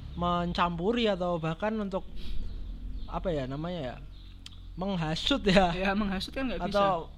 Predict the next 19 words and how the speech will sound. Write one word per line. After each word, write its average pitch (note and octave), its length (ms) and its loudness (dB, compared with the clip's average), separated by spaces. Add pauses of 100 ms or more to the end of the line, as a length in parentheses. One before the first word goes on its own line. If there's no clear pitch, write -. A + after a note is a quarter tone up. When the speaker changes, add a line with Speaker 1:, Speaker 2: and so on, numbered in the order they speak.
Speaker 1:
membenarkan, F#3+ 1400 0
saling F#3 260 -4
membenarkan. E3 680 -4
Pokoknya F#3+ 640 -6 (340)
punya F#3 300 -2
aku F#3+ 160 0
yang F3+ 160 -2
paling F3+ 240 -2
benar. F3 480 -4
Speaker 2:
Nah, D3 320 -6 (400)
apalagi G#3 320 0
kalau B3+ 160 0
di A3+ 160 -2
dogma G3 640 -2
agama F#3+ 480 -4
kita F#3+ 320 -6
ini A#3 160 -6
Muslim G3+ 560 -4
sama G3 580 -2